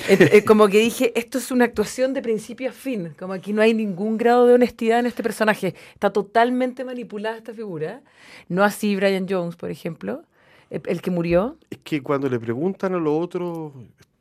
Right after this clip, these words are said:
Speaker 2: eh, Rolling Stones, ponte tú a Keith Richards, que aparece-, aparentemente es más bestial y, eh, genuino, le preguntan, "Bueno, ¿y cómo es Mick? Mike".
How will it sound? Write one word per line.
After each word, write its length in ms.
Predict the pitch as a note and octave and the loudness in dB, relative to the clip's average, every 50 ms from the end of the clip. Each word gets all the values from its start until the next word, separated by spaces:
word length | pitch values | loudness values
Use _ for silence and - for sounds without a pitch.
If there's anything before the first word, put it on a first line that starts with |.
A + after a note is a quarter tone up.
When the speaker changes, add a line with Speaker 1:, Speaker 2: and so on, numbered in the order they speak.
| _ _ _ | _ _ _
Speaker 2:
eh, 300 | G#2+ G2 G2+ F#2+ F#2 F2+ F#2 F2 E2 E2 D2+ D2+ _ _ _ _ _ _ - | -20 -16 -14 -14 -14 -14 -16 -20 -20 -20 -20 -20 _ _ _ _ _ _ -2
Rolling 320 | A#2+ E3 F3 D#3+ B2 G#2+ G2 | 2 4 4 4 2 0 -6
Stones, 380 | - - - A2 G#2+ B2 C#3 D3 _ | -8 -14 -16 -16 -16 -16 -18 _ _
ponte 220 | - G#2+ F#2+ F#2+ F2+ | -20 -20 -20 -20 -18
tú 100 | - F#2+ | -18 -18
a 80 | F2+ | -16
Keith 240 | - A2+ A2 G2+ F#2 | -14 -14 -14 -14 -14
Richards, 480 | F#2 G#2+ A#2 A#2 G#2 - - D#2+ _ _ | -16 -16 -16 -16 -18 -20 -20 -20 _ _
que 160 | _ - - _ _ _ | _ -20 -20 _ _ _
aparece-, 480 | - G2+ G2+ G#2 G#2 - - G#2+ A#2 A2 - _ - | -18 -16 -14 -14 -14 -14 -12 -12 -12 -14 -16 _ -16
aparentemente 540 | - G2+ G#2 A2 G#2+ - G#2+ G#2+ A2+ A2 G2+ | -12 -10 -10 -10 -10 -10 -8 -10 -8 -8 -10
es 60 | F#2+ | -10
más 160 | G2+ G2+ F#2 | -10 -10 -12
bestial 680 | F#2+ F#2 - _ - - D#3+ D3 C3+ B2 A2+ G#2+ G2+ F#2+ | -12 -16 -18 _ -10 -6 -4 -4 -2 -4 -4 -6 -8 -10
y, 240 | G2 F#2+ F#2 E2+ - _ _ _ _ _ _ _ _ | -12 -14 -14 -16 -20 _ _ _ _ _ _ _ _
eh, 120 | E2+ D#2+ D#2+ _ | -20 -20 -20 _
genuino, 580 | _ - G2+ G2+ B2+ D3+ D3 G#2 F#2 F#2 A2 B2+ B2+ _ _ _ _ _ _ _ _ _ - | _ -16 -12 -10 -8 -8 -8 -10 -12 -14 -18 -20 _ _ _ _ _ _ _ _ _ _ -20
le 60 | - | -20
preguntan, 340 | - - - D#3+ D#3 E3+ D#3+ | -18 -16 -14 -12 -10 -10 -8
"Bueno, 140 | E3+ F3+ F3+ | -8 -8 -6
¿y 40 | D#3 | -4
cómo 440 | F#3 F#3+ G3 F#3 D3+ C#3+ C#3 C3+ C3 - _ _ _ - | -4 -4 -4 -4 -6 -10 -18 -20 -20 -20 _ _ _ -16
es 80 | C3 | -10
Mick? 320 | D#3 G#3+ - - _ _ _ _ _ _ _ _ _ _ _ _ _ _ _ _ _ _ _ _ _ _ _ _ | -8 -8 -8 -8 _ _ _ _ _ _ _ _ _ _ _ _ _ _ _ _ _ _ _ _ _ _ _ _
Mike". 200 | - - - | -20 -20 -20